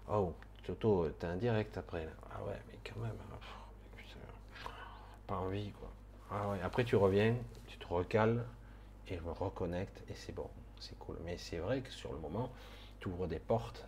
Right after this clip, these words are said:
et des fois, hmm, c'est pas évident, quoi. Et pourtant, c'est une évolution intéressante, parce qu'il faut aller au-delà.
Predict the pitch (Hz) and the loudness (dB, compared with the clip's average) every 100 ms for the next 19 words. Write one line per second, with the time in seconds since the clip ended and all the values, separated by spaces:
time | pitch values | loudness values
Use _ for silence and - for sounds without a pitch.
0 | - - - - 98 - 117 117 - - | -10 -10 -8 -6 -4 -6 -8 -10 -10 -12
1 | - - - - - - - - - - | -14 -16 -16 -16 -16 -16 -12 -12 -8 -2
2 | 117 92 92 98 95 85 - - - - | -2 -2 -4 -4 -4 -6 -14 -14 -16 -16
3 | - - - - - 113 117 120 - 107 | -16 -16 -16 -14 0 2 2 0 4 4
4 | 127 - - - - - - - - - | 4 -2 -14 -16 -16 -14 -14 -14 -16 -16
5 | - - - 120 - 113 - 104 98 98 | -16 -16 -14 -8 -2 -2 2 2 4 2
6 | 92 - 101 92 95 90 - 117 131 123 | 0 -2 -2 0 0 -2 -2 -4 -4 -6
7 | - - - - - - - - - 87 | -10 -8 -6 -6 -6 -8 -10 -6 -4 -2
8 | 98 95 104 | 0 0 0